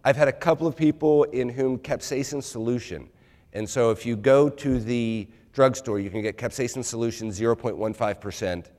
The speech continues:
um, and have them use it on their scalp. And I've had several patients in whom that really worked extremely well. Now, when you're prescribing capsaicin, there's a very sort of specific routine that I go through with the patient. So,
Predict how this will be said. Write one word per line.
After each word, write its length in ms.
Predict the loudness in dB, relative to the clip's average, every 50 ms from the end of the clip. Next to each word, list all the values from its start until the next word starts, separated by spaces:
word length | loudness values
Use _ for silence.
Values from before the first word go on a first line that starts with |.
| _ _ _ _ _ _ _
um, 260 | -2 -2 0 0 -2
and 120 | -6 -8 -2
have 180 | -2 0 0
them 80 | 0 -2
use 140 | -2 -2 0
it 80 | 0
on 80 | 0 0
their 100 | -2 -4
scalp. 440 | -4 0 0 2 2 2 0 -2 -4
And 100 | -4 -4
I've 100 | -4 -2
had 200 | -4 -4 -6 -6
several 380 | -2 -2 0 2 2 2 2
patients 680 | 0 -4 -10 -10 -6 -4 -4 -4 -6 -8 -10 -10 -12 -12
in 180 | -10 -10 -10
whom 220 | -8 -6 -6 -4 -2
that 160 | -4 -4 -2
really 280 | 0 0 2 2 2 2
worked 420 | 2 2 2 2 2 -2 -8 -16
extremely 460 | -16 -16 -14 -6 -4 -2 -2 -2 -2
well. 340 | -2 0 0 -2 -2 -6 -10 -18 -20 -20 -20 -20 _ 0
Now, 160 | 2 2 2 2 0
when 120 | 0 0 2
you're 100 | 2 0
prescribing 580 | -2 -4 -8 -4 0 4 4 6 6 4 2
capsaicin, 760 | 2 2 0 0 0 0 0 0 0 0 -2 -6 -8 -10 -10 -14 -20 _ _ _ _ _ _ _ _ _ _ _ _ _ _ _
there's 480 | -12 -4 0 2 2 2 2 0 -2 -6 -10 -6
a 140 | -6 -6
very 600 | -4 -2 -2 2 2 4 4 4 4 4 2 0 -2 -6 -12 -20 -20
sort 220 | -8 -4 -2 -2 0
of 80 | -2
specific 880 | -4 -6 -6 -6 -6 -2 -2 -2 -2 -2 -2 -2 -2 -2 -2 -6 -14 -20 -20 _ _ _ _ _ -6
routine 480 | -4 -2 -2 -2 -4 -4 -2 -2 0
that 100 | 0 0
I 60 | 0
go 180 | 0 0 -2 -2
through 160 | -2 -2 -6
with 120 | -6 -6 -8
the 60 | -6
patient. 420 | -6 -6 -6 -6 -6 -10 -14 -16 _ _
So, 420 | -10 -6 -4 -2 -2 -2 -4 -6